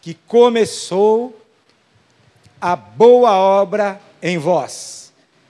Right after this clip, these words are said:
há de completá-la até o dia de Cristo Jesus." Amados, eu desejo que nessa noite nós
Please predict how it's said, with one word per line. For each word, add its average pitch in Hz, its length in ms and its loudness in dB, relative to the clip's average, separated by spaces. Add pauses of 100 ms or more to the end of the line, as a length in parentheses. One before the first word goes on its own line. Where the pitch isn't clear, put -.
(200)
há 196 360 -4 (480)
de 202 400 -8 (480)
completá-la 147 1300 -8 (1200)
até 143 500 -6
o 139 100 -4
dia 123 560 -10 (760)
de 143 120 -12
Cristo 120 520 -14
Jesus." 95 760 -18 (1800)
Amados, 185 680 -4 (1400)
eu 160 60 -18
desejo 196 440 0
que 233 80 -14
nessa 214 320 -4
noite 220 280 -4
nós 220 720 -10